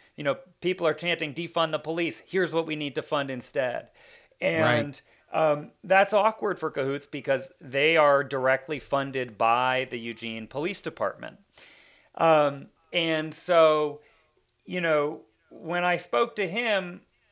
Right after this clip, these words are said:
Speaker 1: I think he was enthusiastic about the idea of continuing to expand the service. It actually only became twenty-four hours,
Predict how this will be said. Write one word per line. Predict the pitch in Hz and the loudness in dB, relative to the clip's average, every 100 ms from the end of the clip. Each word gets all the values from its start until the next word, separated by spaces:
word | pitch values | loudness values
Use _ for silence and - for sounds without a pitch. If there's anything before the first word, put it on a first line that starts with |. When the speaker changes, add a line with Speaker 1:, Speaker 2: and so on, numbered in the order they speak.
| _ _ - | _ _ -2
Speaker 1:
I | 160 147 | 0 0
think | - 175 170 - _ | -2 -6 -8 -14 _
he | - - - 160 190 | -20 -20 -18 -10 -8
was | 190 165 147 135 | 2 4 4 0
enthusiastic | 156 175 196 180 180 165 170 - 196 180 | -8 -6 -6 -4 0 0 -2 -4 -6 -4
about | 160 147 | -2 -2
the | 156 151 | 0 0
idea | 143 139 151 147 | 0 -2 0 0
of | - | -2
continuing | 120 - 156 160 170 165 | -10 -12 -12 -10 -8 -8
to | 156 | -6
expand | 147 - - 131 139 143 | -8 -8 -8 -6 -6 -8
the | |
service. | 147 160 151 170 165 | -10 -8 -6 -6 -6
It | 143 | -4
actually | 135 - 139 | -4 -4 -6
only | 127 143 143 | -6 -8 -10
became | 131 - 127 123 | -12 -10 -10 -8
twenty-four | - 127 127 139 123 | -8 -8 -8 -4 -2
hours, | 120 117 135 147 131 - | 0 0 -4 -8 -12 -20